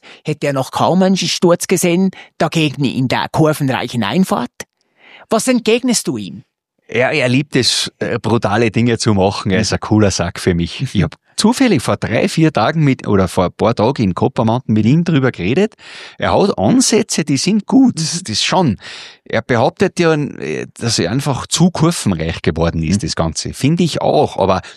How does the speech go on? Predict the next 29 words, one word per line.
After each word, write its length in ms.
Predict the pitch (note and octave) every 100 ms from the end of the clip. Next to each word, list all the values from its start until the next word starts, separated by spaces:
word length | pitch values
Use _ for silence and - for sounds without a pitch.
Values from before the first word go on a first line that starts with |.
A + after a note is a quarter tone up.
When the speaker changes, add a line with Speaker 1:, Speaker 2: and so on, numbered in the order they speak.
| -
Speaker 2:
du 80 | G#2
musst 240 | G#2+ -
es 100 | G2+
ja 80 | G2
irgendwo 300 | G#3 G#3 G#3+
einbremsen. 640 | C#3 D#3 - E3 - D3 C#3+
Speaker 1:
Mhm. 140 | B2 C3+ D3 - -
Speaker 2:
Die 80 | A2+
Kurssetzer, 720 | - B2+ C#3+ D3 D3 - B2+
Trinklernes, 580 | F2+ B2 G#2 G2+ C3 -
die 80 | F#2+
haben 140 | F#2+
mittlerweile 480 | G#2 - G#2+ F2+ A#2+
das 160 | G#2+
Problem, 460 | - G2 - G2 D3
die 160 | A#2 G#2+
wissen 240 | - G#2+
ja 60 | F#2+
gar 160 | G#2+
nicht 200 | A2+ -
mehr, 160 | - D#2+
wohin. 500 | D#3 - F3 D#3+ A#2
Speaker 1:
Mhm. 120 | - B2 - - - - _ _ _ _ _ _ -
Speaker 2:
Also 440 | B2+ C#3+ E3 G3+ F#3+
mein 520 | G#2+ G2 D3+ A3+ G#3
Zugang 520 | - A3+ A3+ A3 G#3
seit 440 | - - F#2+ -
den, 280 | F3+ D#3 D3
oder 480 | - C2 G2 G2+